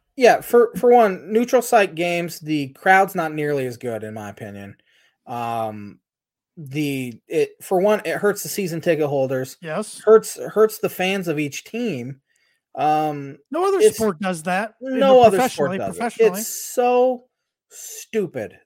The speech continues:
Speaker 1: that
Speaker 2: Yep.
Speaker 1: the N F L would, and hopefully the owners are like, "No, we're not gonna
Speaker 2: No.
Speaker 1: do that." But the
Speaker 2: No.
Speaker 1: owners will, uh, kneel down, bow down before Roger Goodell,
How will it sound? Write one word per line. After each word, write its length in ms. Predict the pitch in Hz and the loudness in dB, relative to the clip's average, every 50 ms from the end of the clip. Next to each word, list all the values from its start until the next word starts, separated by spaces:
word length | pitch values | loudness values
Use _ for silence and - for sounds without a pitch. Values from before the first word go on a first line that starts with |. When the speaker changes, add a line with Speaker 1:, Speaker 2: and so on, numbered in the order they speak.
| _ - | _ -8
Speaker 1:
that 140 | 147 139 | -6 -6
Speaker 2:
Yep. 60 | 175 170 | -6 -6
Speaker 1:
the 120 | 139 143 | -8 -8
N 80 | 147 147 | -6 -8
F 160 | 147 143 - | -8 -6 -4
L 180 | 156 147 143 135 | -4 -4 -2 -4
would, 220 | 131 127 127 143 - _ _ _ _ - | -6 -8 -10 -16 -20 _ _ _ _ -12
and 200 | 190 190 175 175 | -10 -10 -8 -4
hopefully 360 | 180 214 254 247 - 240 208 | -2 -2 -2 0 0 -2 -2
the 140 | 170 156 156 | 0 0 -2
owners 240 | 160 175 190 165 151 | -2 -2 -4 -4 -4
are 40 | 151 | -4
like, 160 | 139 139 135 | -4 -4 -4
"No, 300 | 180 233 233 185 127 - _ _ | -4 -4 -6 -6 -8 -10 _ _
we're 120 | 180 170 | -10 -8
not 120 | 170 160 | -6 -6
gonna 120 | 156 151 190 | -6 -6 -6
Speaker 2:
No. 60 | 165 | -6
Speaker 1:
do 60 | 135 | -6
that." 160 | 135 131 123 | -6 -6 -2
But 180 | - 208 196 196 | -2 -2 -2 -2
the 120 | - 160 | -6 -6
Speaker 2:
No. 100 | 147 143 | -6 -6
Speaker 1:
owners 380 | 143 139 135 127 123 - - - _ _ _ _ _ _ _ - | -6 -8 -8 -10 -10 -12 -16 -20 _ _ _ _ _ _ _ -10
will, 340 | 127 127 123 120 117 117 | -8 -8 -8 -8 -8 -6
uh, 280 | 113 107 107 104 107 113 - _ _ _ _ _ | -6 -6 -6 -6 -8 -12 -14 _ _ _ _ _
kneel 320 | 127 120 123 131 131 127 117 | -16 -14 -12 -10 -10 -10 -8
down, 500 | 113 120 117 117 113 113 113 110 110 104 _ _ _ - | -8 -8 -8 -8 -10 -12 -12 -14 -16 -20 _ _ _ -8
bow 220 | 113 117 117 113 | -6 -6 -6 -6
down 240 | 107 117 113 107 104 | -8 -8 -10 -10 -12
before 280 | 101 101 _ - 104 104 | -16 -16 _ -12 -10 -10
Roger 240 | 104 101 98 104 | -10 -10 -12 -12
Goodell, 500 | 101 104 95 101 98 95 95 92 95 92 | -14 -14 -14 -12 -12 -10 -10 -12 -12 -14